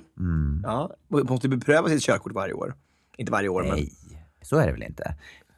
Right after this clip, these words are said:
Speaker 1: Inte beprövar varje år väl?
Speaker 2: Nej, inte varje år kanske.
Speaker 1: Det, det tycker jag mer vore en sån där wishful thinking. För att det är nog ganska många som kanske inte skulle ha sitt körkort kvar längre.
Speaker 2: Mm.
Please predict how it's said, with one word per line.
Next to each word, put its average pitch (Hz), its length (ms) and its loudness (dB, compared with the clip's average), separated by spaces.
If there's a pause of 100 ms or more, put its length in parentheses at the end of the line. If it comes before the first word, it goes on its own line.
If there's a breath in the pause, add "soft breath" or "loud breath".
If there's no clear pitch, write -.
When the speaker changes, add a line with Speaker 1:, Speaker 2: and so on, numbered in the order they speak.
(160 soft breath)
Speaker 1:
Inte 120 240 2
beprövar 117 460 4
varje 82 260 2
år - 400 -2
väl? - 240 -10
Speaker 2:
Nej, 131 480 0
inte 120 160 -4
varje 87 140 0
år 110 60 0
kanske. 127 320 4
Speaker 1:
Det, 101 220 4
det 123 220 4
tycker 175 220 2
jag 120 60 4
mer 98 160 2
vore 87 200 -2
en 87 80 -4
sån 85 140 -2
där 82 240 -2
wishful 82 380 -4
thinking. 131 580 0
För 82 140 2
att - 240 -2 (280 loud breath)
det 101 120 4
är 104 40 6
nog 143 180 4
ganska 113 280 4
många 92 320 4
som 85 200 0
kanske 87 240 -2
inte 78 140 -4
skulle 78 200 -4
ha 170 220 2
sitt - 160 -2
körkort 73 360 -4
kvar - 280 2
längre. 50 280 -10
Speaker 2:
Mm. 104 220 -2